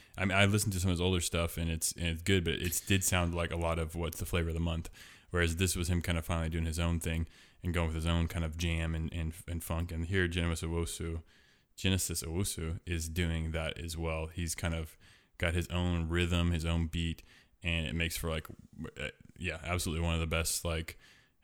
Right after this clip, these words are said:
uh, hip hop, uh, gr-, grungy type feeling albums that I've ever heard, and I really, I really liked it a lot. I'm giving it an eighty-eight, giving him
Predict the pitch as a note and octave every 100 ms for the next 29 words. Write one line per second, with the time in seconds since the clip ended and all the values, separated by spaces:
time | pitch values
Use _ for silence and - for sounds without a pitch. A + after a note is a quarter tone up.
0 | - D#2+ D#2+ F2+ - D#2+ D2+ - - -
1 | D#2+ D#2 D#2 D#2 E2 E2+ - D#2 - F#2+
2 | - F2+ F2+ E2+ F2 E2+ E2 E2 - E2
3 | - - F2+ F#2+ F2 E2+ E2 F2 F2 G2
4 | - E2+ E2+ E2 E2 - E2 E2+ E2 E2+
5 | E2+ E2+ E2 E2 E2+ F2 F2 E2 F#2 F2+
6 | F#2 E2+ - E2 E2+ F2+ F#2 F2+ F2 -
7 | F#2+ D2+ F2+ E2 F2 G2+ - - - -
8 | - - F#2 F2+ F2